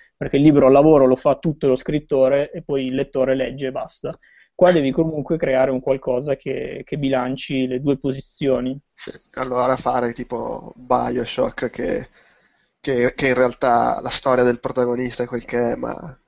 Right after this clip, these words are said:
Speaker 2: ma la, la, la vera
Speaker 1: Esatto,
Speaker 2: storia
Speaker 1: perché poi appunto,
Speaker 2: Ah,
Speaker 1: cioè,
Speaker 2: e così via.
Speaker 1: Esatto, non, non lo vedi neanche in volto, non è che s-,
Speaker 2: Sì.
Speaker 1: che scopri il passato del protagonista, ma in realtà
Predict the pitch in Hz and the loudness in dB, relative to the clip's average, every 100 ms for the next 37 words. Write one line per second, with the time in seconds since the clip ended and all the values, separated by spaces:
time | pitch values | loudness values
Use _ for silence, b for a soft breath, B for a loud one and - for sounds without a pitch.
0 | - 120 117 - 123 - 127 127 160 269 | -6 -2 -2 -2 -4 -2 2 4 8 8
1 | 185 156 165 170 254 196 - 208 175 147 | 6 4 0 2 4 4 6 4 4 0
2 | 147 170 175 175 165 160 - _ - 123 | 2 4 6 8 6 4 -6 _ -20 -16
3 | 120 - - _ _ _ _ _ _ _ | -16 -16 -20 _ _ _ _ _ _ _
4 | _ _ _ 220 180 185 175 139 135 156 | _ _ _ 2 6 6 4 0 -4 -2
5 | 151 151 151 147 151 151 147 139 160 147 | 0 0 0 -2 -4 -4 -2 4 4 4
6 | 139 147 156 135 190 196 175 160 139 143 | -2 -2 0 -2 -6 -12 -6 -2 0 -2
7 | - 202 165 - 151 151 - 139 - 147 | -6 -10 -4 2 2 2 -2 -4 0 0
8 | 151 147 143 139 143 147 143 143 131 - | 2 0 0 0 2 4 2 2 -2 -6
9 | 147 143 143 143 175 175 | -4 -2 -2 2 4 4